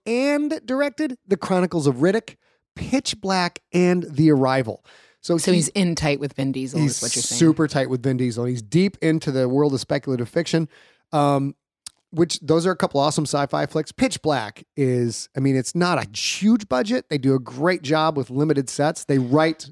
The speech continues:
Speaker 1: into, there's some big, big budgets.
Speaker 2: Yeah, yeah.
Speaker 1: Uh, s-, there's big budget sequences in there, but overall, they get to go out to a desert and shoot it and save a ton of money.
Speaker 2: And I'll say this, I think that, I say this always about Pitch Black, and I say it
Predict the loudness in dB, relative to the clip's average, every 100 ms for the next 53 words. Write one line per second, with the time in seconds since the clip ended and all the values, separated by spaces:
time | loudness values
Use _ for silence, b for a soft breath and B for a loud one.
0 | _ -4 -2 -2 -2 0 0 -2 -4 -4
1 | -4 -8 -8 -6 -6 -6 -10 _ b b
2 | b -2 0 0 -2 2 2 2 0 -2
3 | -2 0 0 -2 -2 -2 0 -2 -2 -4
4 | -4 -6 b b b 4 4 4 4 4
5 | 4 2 -2 _ 0 2 2 2 2 0
6 | 0 2 0 -2 -4 0 0 0 -2 -4
7 | -4 -2 -2 -4 -6 -4 -4 -2 0 -2
8 | -4 -12 -4 -2 -2 0 -2 -2 -2 0
9 | 2 2 2 0 2 -2 -4 -4 -2 0
10 | 0 -2 -2 0 -2 -6 -6 -4 -4 -6
11 | -12 _ -6 -2 -2 0 2 2 2 2
12 | 2 0 -2 -2 -2 -4 -4 -2 -2 -2
13 | -4 -6 -4 -4 -4 0 0 0